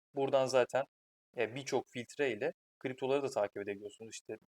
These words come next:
B T C yedi günde yüzde yedi nokta altmış sekiz artmış. E, son zamanlarda yirmi K'nın üstüne çıkmaya başardı.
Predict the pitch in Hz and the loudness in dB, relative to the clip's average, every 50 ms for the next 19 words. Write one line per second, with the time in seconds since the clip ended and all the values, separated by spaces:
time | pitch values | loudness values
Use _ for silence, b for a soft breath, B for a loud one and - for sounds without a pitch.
0 | _ _ _ - 110 113 110 110 - 117 117 113 110 120 127 123 - _ _ _ | _ _ _ -2 2 2 2 2 2 0 -2 -2 -2 -4 -4 -4 -8 _ _ _
1 | _ 117 117 110 120 120 120 123 120 120 120 131 127 131 120 120 117 113 - 117 | _ -6 -6 -6 -6 -8 -8 -8 -4 -2 -2 -2 -2 -2 -6 -10 -10 -8 -8 -8
2 | 117 117 - 123 120 113 - - 120 117 - _ 123 - - - 120 120 123 110 | -8 -8 -8 -8 -8 -8 -2 0 0 0 0 _ -10 -12 -10 -8 -8 -6 -6 -6
3 | 101 101 - _ 139 143 - - - _ _ _ _ _ _ - 113 110 107 - | -6 -6 -8 _ -16 -18 -18 -18 -18 _ _ _ _ _ _ -8 -6 -6 -4 -2
4 | 117 113 113 110 117 113 113 113 113 113 110 110 110 113 113 113 113 - 117 - | -2 0 0 2 0 2 2 0 0 0 -2 -2 -2 -2 -6 -10 -12 -12 -14 -8
5 | - 117 110 113 113 110 - - 123 117 - - - - 120 117 117 110 110 110 | -4 -4 -4 -4 -6 -10 -16 -14 -14 -12 -12 -12 -12 -8 -6 -4 -2 -2 -4 -4
6 | - - 107 104 107 117 143 | -4 -4 -6 -6 -4 -6 -8